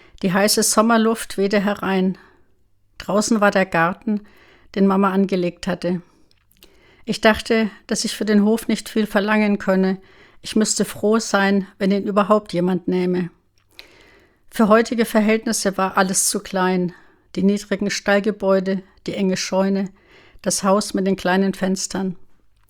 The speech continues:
Viel Land besaßen wir auch nicht, an die neun Hektar. Ich würde den Hof in der landwirtschaftlichen Zeitung ausschreiben.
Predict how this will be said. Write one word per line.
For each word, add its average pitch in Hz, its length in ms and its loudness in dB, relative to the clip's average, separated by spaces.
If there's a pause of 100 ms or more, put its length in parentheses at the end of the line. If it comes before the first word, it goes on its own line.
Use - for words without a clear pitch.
(480)
Viel 226 240 0
Land 208 260 2
besaßen 202 480 0
wir 185 140 0
auch 208 200 0
nicht, - 380 -6 (140)
an 196 120 0
die 180 120 -2
neun 190 240 2
Hektar. 190 500 -4 (920)
Ich - 180 -6
würde 226 220 2
den 208 220 4
Hof 226 300 0
in 214 60 2
der 202 80 4
landwirtschaftlichen 208 880 -2
Zeitung 190 420 0
ausschreiben. 175 800 -4